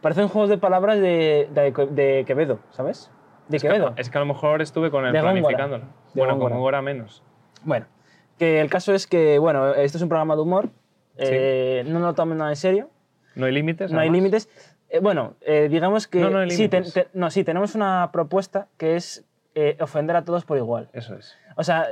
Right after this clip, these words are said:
Speaker 1: si alguien dice, "Joder, es que creo que me está ofendiendo demasiado", tú piensas que a los demás les está tocando su parte correspondiente del pastel. ¿Sabes? Lo correspondiente a una cena, que se dice. Entonces, eh, ca-, aquí,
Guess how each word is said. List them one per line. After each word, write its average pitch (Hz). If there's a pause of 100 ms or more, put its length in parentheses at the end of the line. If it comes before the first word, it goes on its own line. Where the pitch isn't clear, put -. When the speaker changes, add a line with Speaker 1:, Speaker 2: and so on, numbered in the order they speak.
Speaker 1:
si 175
alguien 220
dice, 208
"Joder, 170
es 156
que 190
creo 180
que -
me 180
está 185
ofendiendo 180
demasiado", 143
tú 190
piensas 202
que 170
a 165
los 156
demás 165
les 147
está 143
tocando 165
su 151
parte 156
correspondiente 143
del 139
pastel. 123 (480)
¿Sabes? 180
Lo 170
correspondiente 180
a 202
una 156
cena, 120
que 139
se 127
dice. 123 (280)
Entonces, 170
eh, 139 (100)
ca-, 156
aquí, 160